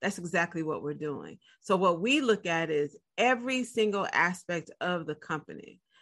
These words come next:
that's gen-, that's, um, revenue generating, uh, and non-revenue generating. So the tangible and the intangible. And from the front door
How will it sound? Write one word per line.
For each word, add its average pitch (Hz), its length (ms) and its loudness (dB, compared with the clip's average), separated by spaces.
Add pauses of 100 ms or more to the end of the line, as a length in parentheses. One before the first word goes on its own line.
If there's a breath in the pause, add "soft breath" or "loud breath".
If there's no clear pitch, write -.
(160 soft breath)
that's 180 180 4
gen-, 196 400 2
that's, 170 340 -2 (160)
um, 143 480 0
revenue 226 380 4
generating, 240 840 2 (440 loud breath)
uh, 175 320 4 (360)
and 196 600 4
non-revenue 185 800 6
generating. 143 540 -4
So 165 180 -4
the 151 100 0
tangible 214 680 4
and 175 220 0
the 165 160 -2
intangible. 160 760 -8 (360 soft breath)
And 180 200 2
from 180 240 0
the 156 80 -2
front 220 440 4
door 214 500 6